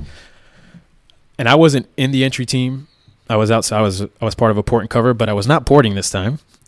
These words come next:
I was actually gonna be cover, so nobody was gonna get dinged in the head. Um, but yeah, the decision was made to make, to make entry and, and, and locate either one of them. When they go inside,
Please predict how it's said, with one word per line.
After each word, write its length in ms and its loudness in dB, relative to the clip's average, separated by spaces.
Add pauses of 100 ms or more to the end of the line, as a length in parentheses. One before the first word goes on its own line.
I 40 0
was 140 0
actually 240 -2
gonna 80 0
be 120 0
cover, 280 2
so 140 -2
nobody 260 0
was 140 0
gonna 160 -4
get 180 -6
dinged 240 0
in 80 -2
the 60 -4
head. 320 -4 (1700)
Um, 600 -4 (1120)
but 420 2 (480)
yeah, 200 2
the 100 -6
decision 400 2
was 140 2
made 180 2
to 80 -6
make, 380 -2
to 100 -4
make 180 2
entry 300 0
and, 220 -6
and, 240 -8
and 420 -10
locate 460 0 (420)
either 220 2
one 160 -4
of 80 -8
them. 180 -14 (2750)
When 220 -6
they 120 4
go 160 4
inside, 580 0